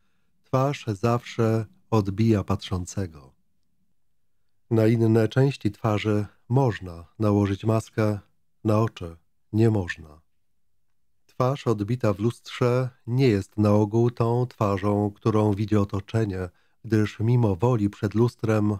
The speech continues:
robi się minę. Zasłonięcie twarzy utrudnia lub wręcz uniemożliwia identyfikację drugiej osoby. Oprócz twarzy naga jest ręka.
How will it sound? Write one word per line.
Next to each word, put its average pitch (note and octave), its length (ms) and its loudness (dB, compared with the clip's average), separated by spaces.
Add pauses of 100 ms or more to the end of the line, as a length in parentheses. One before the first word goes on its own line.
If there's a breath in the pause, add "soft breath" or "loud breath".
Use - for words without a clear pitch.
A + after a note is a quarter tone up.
(140)
robi A#2 320 -2
się F#2 240 -8
minę. D#2+ 340 -4 (1500)
Zasłonięcie B2+ 680 0
twarzy G#2 440 -2
utrudnia G2+ 720 0 (160)
lub A2 340 0
wręcz A#2 600 -2
uniemożliwia G2 840 0 (300 soft breath)
identyfikację A2 920 -2
drugiej A2+ 400 2
osoby. D#2 540 -8 (1200)
Oprócz B2+ 680 0
twarzy A#2 600 -2 (300)
naga C3+ 400 2
jest A2 320 0
ręka. E2 640 -4